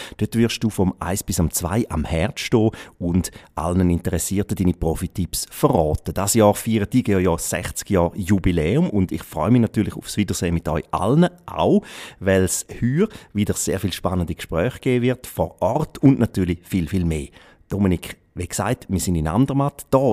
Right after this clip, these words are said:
ist auch deine Familie, also deine Frau, die Yoshiko, eure zwei Kinder, aber auch dein Zwillingsbruder, der Fabio und seine Familie,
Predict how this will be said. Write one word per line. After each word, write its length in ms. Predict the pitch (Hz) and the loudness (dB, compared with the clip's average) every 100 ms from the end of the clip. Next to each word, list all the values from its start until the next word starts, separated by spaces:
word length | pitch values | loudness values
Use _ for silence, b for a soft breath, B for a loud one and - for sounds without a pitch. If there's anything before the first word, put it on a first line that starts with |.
| - | 0
ist 140 | 95 | 0
auch 140 | 82 | -2
deine 240 | 82 92 82 | 0 0 -2
Familie, 440 | 80 76 107 202 | -2 0 2 2
also 180 | 165 90 | 0 -6
deine 300 | 73 80 76 | -6 -4 -4
Frau, 340 | - 90 113 | -4 -2 0
die 160 | 135 - | -2 -4
Yoshiko, 540 | 73 - 147 - 147 - B | -8 -6 -8 -4 -4 -4 B
eure 240 | 104 90 | 2 2
zwei 240 | - 78 73 | -4 -8 -8
Kinder, 420 | - 160 254 - | -2 4 4 4
aber 120 | 85 | 0
auch 80 | 82 | 0
dein 180 | 80 76 | 0 -4
Zwillingsbruder, 760 | - 120 143 - 139 135 143 | -2 0 0 -2 0 0 2
der 100 | 127 | -2
Fabio 480 | - - 120 135 135 | -4 -4 -2 2 2
und 360 | 127 117 95 85 | 2 2 2 0
seine 340 | - 95 120 | -2 0 0
Familie, 480 | - 151 156 160 180 | 0 -2 0 0 -2